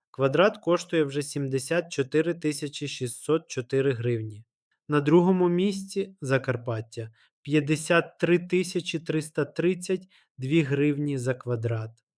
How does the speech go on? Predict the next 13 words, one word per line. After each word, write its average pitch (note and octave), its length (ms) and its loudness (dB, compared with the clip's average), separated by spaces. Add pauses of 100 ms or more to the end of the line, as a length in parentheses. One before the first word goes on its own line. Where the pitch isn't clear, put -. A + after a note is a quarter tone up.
(260)
Третє F3+ 340 2
місце — D3+ 440 -2
Львівщина — C#3 760 -4 (260)
сорок E3 440 4
три C#3+ 160 2
тисячі D3 540 -6
сімдесят B2+ 680 -4
три C#3 200 2
гривні. A#2 540 -2 (400)
На C#3 120 0
сході A3 400 4
країни — F#3+ 600 2
стагнація. B2 1000 -2